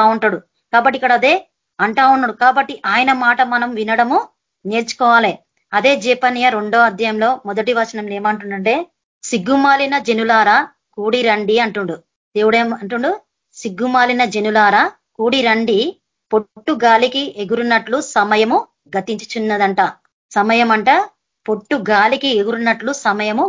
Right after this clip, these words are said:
గతించిపోవచ్చున్నదంట. మనం చూస్తూనే ఉన్నాం, ఎందుకంటే మత్తయి సువార్తలో రాసినాడు ఇరవై నాలుగు అధ్యాయంలో, దేవుడే దినాలని తక్కువ చేసిన. ఎందుకు చేసినంటే ఏ శరీరియు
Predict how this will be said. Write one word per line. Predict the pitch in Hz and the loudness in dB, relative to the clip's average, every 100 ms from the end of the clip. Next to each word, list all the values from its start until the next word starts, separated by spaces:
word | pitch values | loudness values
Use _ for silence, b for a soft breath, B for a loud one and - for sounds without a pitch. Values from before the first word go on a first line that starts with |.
| 202 | -4
గతించిపోవచ్చున్నదంట. | 202 196 233 226 285 240 233 240 247 226 214 196 160 - _ _ - | -8 -4 -4 -4 -4 2 2 2 0 2 2 0 -4 -8 _ _ -4
మనం | 214 233 226 | -2 0 -2
చూస్తూనే | 233 233 247 | -4 0 0
ఉన్నాం, | 233 220 208 | 2 0 0
ఎందుకంటే | 214 233 226 | -4 0 0
మత్తయి | 214 208 233 233 | 2 0 2 0
సువార్తలో | 240 220 220 220 220 | 2 0 0 2 2
రాసినాడు | 202 196 214 202 | 4 0 -2 -6
ఇరవై | 190 214 214 | -6 -4 -4
నాలుగు | 208 202 196 | 0 0 0
అధ్యాయంలో, | 180 190 190 175 - _ _ - | -2 -4 -4 -6 -10 _ _ 0
దేవుడే | 214 226 262 330 _ _ _ - | 2 4 2 0 _ _ _ -6
దినాలని | 220 233 233 233 302 | 0 2 2 0 -2
తక్కువ | 214 208 220 294 392 _ - | -2 -2 0 0 0 _ -4
చేసిన. | 226 220 214 | -2 -2 -4
ఎందుకు | 214 254 | -4 -2
చేసినంటే | 254 247 247 220 233 214 | 0 -2 -2 0 2 4
ఏ | 220 | 4
శరీరియు | 226 247 233 226 240 | 2 0 0 0 2